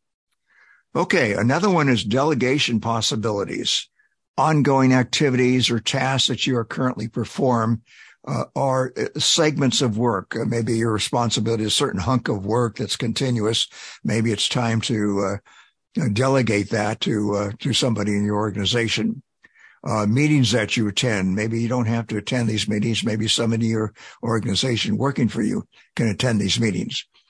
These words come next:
So ongoing activities or tasks that you could delegate. Another delegation possibility is, uh, both routine and non-routine, what I call time limited. I, I divide into time limit and ongoing work.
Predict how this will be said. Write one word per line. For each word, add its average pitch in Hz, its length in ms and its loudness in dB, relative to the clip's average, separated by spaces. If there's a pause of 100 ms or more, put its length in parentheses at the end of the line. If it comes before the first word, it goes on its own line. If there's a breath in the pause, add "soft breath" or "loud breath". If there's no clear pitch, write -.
(160 loud breath)
So 120 220 0
ongoing 135 640 2
activities 123 580 0
or 117 80 -2
tasks 120 460 -2
that 110 160 -4
you 110 80 -2
could 104 180 -4
delegate. 107 540 -2 (720 loud breath)
Another 147 360 4
delegation 117 600 2
possibility 123 640 -2
is, 117 300 -2
uh, 107 260 -2 (340)
both 135 360 0
routine 147 420 2
and 117 140 4
non-routine, 123 720 0 (220 loud breath)
what 120 140 -2
I 120 60 0
call 117 240 0
time 143 500 2
limited. 104 480 0
I, 113 40 -4
I 117 60 -2
divide 120 260 0
into 98 180 0
time 127 320 0
limit 117 300 0 (100)
and 113 160 -4
ongoing 101 600 -2
work. - 280 -6